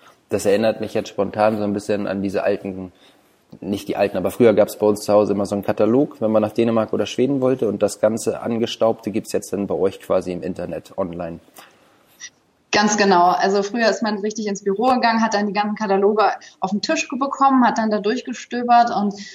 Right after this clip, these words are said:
Speaker 2: ähm, genau so geht man jetzt quasi bei uns auf die Seite und hat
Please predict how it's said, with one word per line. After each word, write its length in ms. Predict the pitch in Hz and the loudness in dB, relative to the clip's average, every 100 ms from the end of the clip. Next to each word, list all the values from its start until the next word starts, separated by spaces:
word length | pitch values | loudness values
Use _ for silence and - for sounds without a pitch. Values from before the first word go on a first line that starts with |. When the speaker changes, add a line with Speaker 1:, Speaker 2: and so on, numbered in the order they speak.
| - - | -10 -2
Speaker 2:
ähm, 220 | 202 202 | 0 2
genau 260 | 202 202 | 4 4
so 220 | 190 220 226 | 4 0 0
geht 200 | 220 196 | -2 -2
man 80 | |
jetzt 200 | 196 196 | -2 -2
quasi 260 | 214 208 196 | 0 0 0
bei 80 | 185 | 0
uns 180 | 190 196 | 0 -2
auf 100 | 190 | -4
die 120 | 190 | -2
Seite 420 | 175 185 226 226 | 2 2 0 -4
und 220 | - 190 | -6 -6
hat 180 | 196 | -6